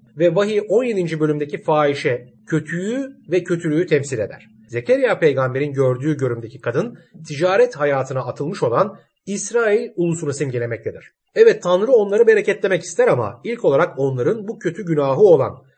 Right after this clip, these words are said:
açgözlülüğün ortadan kaldırılması gerekmekteydi. Zekeriya beşinci bölüm sekizinci ayette melek "İşte bu kötülüktür." diyerek kadını gerisin geri ölçü kabına itip kurşun kapağı yerine koydu der.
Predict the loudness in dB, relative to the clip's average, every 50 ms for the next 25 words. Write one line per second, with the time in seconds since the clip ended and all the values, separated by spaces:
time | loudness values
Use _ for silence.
0 | _ _ _ -4 -4 -4 -4 -2 0 0 2 2 0 -4 -6 -4 -2 -2 -4 -4
1 | -8 -16 _ _ _ 2 2 2 2 2 0 -2 -2 -2 -2 0 0 0 0 -2
2 | -4 -4 -4 -6 -4 -2 0 0 0 0 -2 -8 -8 -8 -10 -12 -12 -14 -18 -20
3 | _ _ _ _ _ -8 -4 2 4 4 4 4 4 2 2 0 -2 -2 -4 -4
4 | -2 -2 -2 0 -2 -4 -4 -4 -6 -6 -4 0 0 2 2 0 -2 -2 0 0
5 | 0 0 0 -4 -14 _ _ _ -4 0 2 4 4 4 4 2 -4 _ -12 -10
6 | -2 0 0 0 0 -2 -4 -6 -4 -4 -4 -6 -4 -6 -6 -6 -2 0 2 4
7 | 4 4 2 2 0 -2 0 2 0 0 0 -2 -6 -16 -20 _ _ _ 0 2
8 | 2 2 0 -2 -6 -4 -4 -2 -2 -2 -2 -4 -6 -12 _ _ 2 6 6 6
9 | 6 2 -2 -6 -4 -4 -2 -4 -4 -6 -8 -8 -8 -6 -6 -8 -8 -10 -10 -10
10 | -8 -8 -8 -10 -6 -4 -4 -2 0 2 2 2 0 -2 -8 _ _ _ 0 2
11 | 4 4 4 2 0 0 2 0 0 0 -2 -8 -12 -16 -20